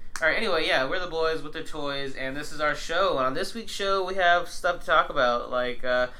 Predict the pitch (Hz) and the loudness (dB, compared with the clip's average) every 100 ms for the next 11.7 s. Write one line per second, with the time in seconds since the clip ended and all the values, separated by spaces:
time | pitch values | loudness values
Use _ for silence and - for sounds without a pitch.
0 | - - - 156 160 160 147 143 156 - | -6 -4 2 2 2 -2 2 4 4 2
1 | 185 180 - 151 135 139 135 131 127 135 | -6 -4 -4 -4 -2 -4 -2 -2 0 -2
2 | - 147 143 147 143 147 139 143 156 - | -4 -4 -2 0 -2 -2 -4 -4 -4 -6
3 | - - 120 - 139 143 131 123 123 - | -6 -6 -8 -6 -8 -2 2 2 2 -2
4 | - - - - 160 175 180 185 185 160 | -6 -8 -10 0 4 6 6 4 4 2
5 | 151 - - - 175 147 131 170 165 - | 0 -2 -6 -6 -6 -4 2 4 4 0
6 | - - - - - - 165 170 180 - | -4 -4 -8 -12 -8 -4 0 2 2 -2
7 | 131 123 123 139 196 196 - 185 175 143 | -6 -4 -4 -4 -4 -4 0 2 2 0
8 | 139 135 - - - - 208 214 214 180 | -2 -4 -6 -6 -8 0 2 4 4 6
9 | 190 185 185 175 180 180 170 170 170 175 | 4 4 0 0 2 2 2 -2 0 4
10 | 175 180 165 151 165 147 151 147 131 135 | 4 2 -2 0 2 2 0 -2 -2 -2
11 | 131 160 160 - - - - | -2 2 0 0 -6 -6 -6